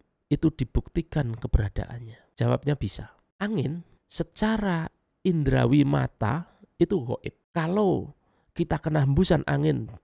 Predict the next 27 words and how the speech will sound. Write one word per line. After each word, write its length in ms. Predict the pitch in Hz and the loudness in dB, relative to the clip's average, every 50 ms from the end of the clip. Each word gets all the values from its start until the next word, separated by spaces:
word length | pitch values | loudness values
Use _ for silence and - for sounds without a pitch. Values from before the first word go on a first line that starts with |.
| _ _ _ | _ _ _
kena 240 | - 135 139 131 - | -4 -2 -2 -2 0
kulit 320 | - 196 180 147 - - | 2 4 4 4 4 2
itu 160 | 135 120 - | -2 -2 -2
hembusan 400 | 120 113 120 110 110 - - - | -2 -2 -2 -4 -4 -6 -6 -6
angin, 320 | - 113 120 156 185 254 - _ _ _ _ _ _ _ _ _ _ - | -6 -4 -4 -4 -6 -8 -12 _ _ _ _ _ _ _ _ _ _ -2
itu 160 | 156 185 - | -2 0 0
kita 160 | 196 190 175 | 0 -4 -4
kerasa. 480 | - 180 175 180 170 - - - - - _ _ _ _ - | -6 -4 -4 -4 -4 -6 -10 -12 -16 -20 _ _ _ _ -10
Kita 240 | - 156 170 180 | -6 -4 -4 -2
tahu, 240 | - - 147 120 - | -2 -2 -2 0 0
oh, 120 | - 147 165 | 0 0 0
ini 80 | 160 - | 0 -2
ada 160 | 123 - - - 123 | -6 -8 -10 -12 -12
angin. 160 | 113 - - - _ _ | -12 -14 -16 -20 _ _
Tetapi 320 | - 165 - 208 - 240 - | -4 0 2 2 2 2 0
kalau 160 | 220 208 196 | 0 0 0
hembusan 480 | 156 151 156 151 165 - 170 151 - | 0 0 0 0 0 0 -2 -4 -4
anginnya 400 | - 160 175 208 233 220 202 190 | -6 -6 -4 -4 -4 -2 -2 -2
itu 240 | - 160 165 - 160 | -2 -2 -2 -4 -4
tidak 320 | - 175 151 - - - _ _ _ - | -4 -4 -4 -4 -6 -8 _ _ _ -10
kena 240 | 190 202 180 170 - | -8 -6 -6 -8 -8
kulit, 320 | - 208 180 123 - - _ _ _ _ _ _ _ _ | -8 -6 -6 -6 -6 -10 _ _ _ _ _ _ _ _
misalnya 320 | 131 117 - 117 127 147 | -8 -6 -6 -6 -6 -6
di 80 | 139 135 | -8 -10
atas, 400 | - - 123 - - 131 - - | -10 -12 -12 -12 -12 -14 -14 -14
di 80 | - 104 | -14 -12
awang-awang, 560 | 117 117 117 117 - - 117 117 107 95 | -10 -10 -10 -10 -12 -12 -14 -14 -14 -16